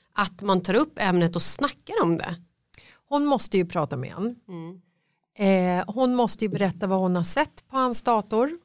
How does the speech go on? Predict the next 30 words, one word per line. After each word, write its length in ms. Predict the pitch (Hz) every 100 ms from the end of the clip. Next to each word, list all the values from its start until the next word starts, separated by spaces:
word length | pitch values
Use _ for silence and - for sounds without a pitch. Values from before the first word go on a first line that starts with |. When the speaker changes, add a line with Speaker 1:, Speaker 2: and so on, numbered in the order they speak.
| -
Speaker 1:
Ja. 300 | 160 214 285
Speaker 2:
Eh, 760 | 208 196 190 185 180 185 - 196
hon 380 | 240 226 220 220
måste 400 | 220 214 - 214
ju 80 |
låta 460 | 202 214 190 175 196
honom 840 | 180 240 202 190 208 240 226 214 -
också 560 | 208 - - - 190
i 180 | 196 226
lugn 420 | 208 208 196 190
och 240 | 196 208 190
ro 380 | 185 170 170 180
förklara 640 | - 220 - 196 180 175 180
vad 160 | 185
det 100 | 185 -
är 440 | 190 160 165 165 - _ _ _ _
som 200 | - 233
gör 520 | 196 202 180 165 160 -
att 220 | 190 190
han 360 | 196 170 170 170
väljer 520 | 190 170 165 165 180
att 140 | 180
titta 300 | 180 196 -
på 100 | 185
det 80 | 202
här 240 | 196 196 175
när 160 | 185
det 80 | 190
finns 440 | 180 196 185 -
liksom, 560 | 196 185 - 180 170 165